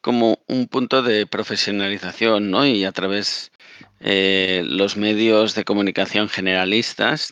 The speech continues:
también están sacando su podcast, ¿no? Están, eh,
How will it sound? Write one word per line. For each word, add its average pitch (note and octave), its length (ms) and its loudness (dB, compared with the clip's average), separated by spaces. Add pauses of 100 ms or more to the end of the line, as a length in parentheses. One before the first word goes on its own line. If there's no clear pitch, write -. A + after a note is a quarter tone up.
(120)
también F#2+ 340 2
están F#2+ 300 -2
sacando F2+ 360 -4
su D#2 180 -6
podcast, G#2 640 0
¿no? G2 240 0 (340)
Están, - 420 -2 (680)
eh, G2+ 560 2